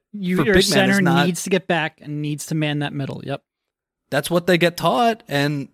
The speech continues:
Speaker 2: it, it's a hard thing for them to deal with. So it's, can you get enough stops, and can you push the pace? I thought, uh, De'Anthony Melton, it's,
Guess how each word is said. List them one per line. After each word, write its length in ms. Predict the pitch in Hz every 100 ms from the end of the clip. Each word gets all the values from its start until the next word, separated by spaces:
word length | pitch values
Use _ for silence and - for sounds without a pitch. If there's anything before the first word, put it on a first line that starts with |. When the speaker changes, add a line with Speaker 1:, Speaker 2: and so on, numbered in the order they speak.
| _
Speaker 2:
it, 160 | 135 -
it's 160 | 135 143
a 40 |
hard 380 | - 135 143 156
thing 400 | - 127 139 139 - _ _ _
for 200 | - 135
them 200 | 131 131
to 80 | 139
deal 180 | 233 160
with. 180 | 90
So 180 | - 107
it's, 200 | 104 - - _ _
can 200 | - 131
you 60 | 151
get 180 | 147
enough 220 | 156 160 -
stops, 460 | 120 117 - -
and 160 | 120 117
can 200 | 117 120
you 300 | 123 127 123 _ _ _ -
push 220 | 156 -
the 80 | -
pace? 320 | 165 196 - 135
I 100 | 143
thought, 380 | - 180 180 143
uh, 200 | 123 113
De'Anthony 440 | 135 139 151 123
Melton, 400 | 131 160 131 117 _ _ _ _
it's, 280 | - 175 -